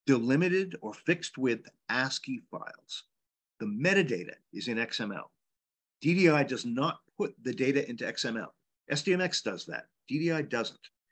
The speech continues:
And so it's an important distinction. Um, the metadata is very separate. It's managed and packaged separately from the data that it re-, refers to. The data is in files,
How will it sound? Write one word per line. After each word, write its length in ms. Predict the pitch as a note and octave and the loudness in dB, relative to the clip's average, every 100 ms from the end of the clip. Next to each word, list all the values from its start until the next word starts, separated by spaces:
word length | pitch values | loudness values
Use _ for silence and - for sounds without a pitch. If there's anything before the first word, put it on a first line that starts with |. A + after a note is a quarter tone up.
| _ - | _ -10
And 140 | A#2 | -4
so 340 | - C3+ B2 - _ | 2 2 2 -2 _
it's 140 | - C#3+ | -6 -2
an 80 | |
important 520 | A#2 - F3+ - E3+ D#3+ | -2 -2 -4 -2 -4 -4
distinction. 580 | C3+ - A2+ - - _ _ _ _ _ _ _ _ - | -4 -2 -4 -8 -14 _ _ _ _ _ _ _ _ -2
Um, 260 | A#2+ G2+ - _ _ _ | -2 -2 -6 _ _ _
the 80 | C3+ | -2
metadata 600 | C3 D#3+ D#3+ C#3+ A#2 - | 4 4 6 4 2 -2
is 100 | G2+ | -6
very 340 | F2+ A#2+ E3+ | -2 0 2
separate. 420 | E3+ G3+ D#3+ - - | 2 0 0 -4 -10
It's 200 | - G#2+ | -10 -4
managed 600 | A2 C#3 D#3+ F#3 E3+ - | -2 0 0 -2 -6 -10
and 160 | - | -14
packaged 480 | - D#3 E3+ D#3+ D3 | -4 -2 -2 -4 -8
separately 600 | - - D#3 F3+ - E3 | -4 0 0 0 -2 -2
from 200 | E3 G#2+ | -2 -8
the 100 | G2+ | -6
data 340 | F2+ B2+ C#3 | -2 0 0
that 180 | C#3+ B2+ | -2 -4
it 120 | A#2 - | -8 -10
re-, 80 | G#2+ | -12
refers 480 | A#2 G#2+ A#2+ A2+ G#2+ | -10 -8 -2 -2 -2
to. 160 | - E2 - _ _ _ _ | -8 -14 -14 _ _ _ _
The 100 | G#2 | -2
data 260 | F2 C3 E3 | 2 4 6
is 120 | D3+ | 4
in 100 | F3 | 0
files, 540 | D#3 D3+ D#3 D#3+ - | -2 -2 -2 -4 -8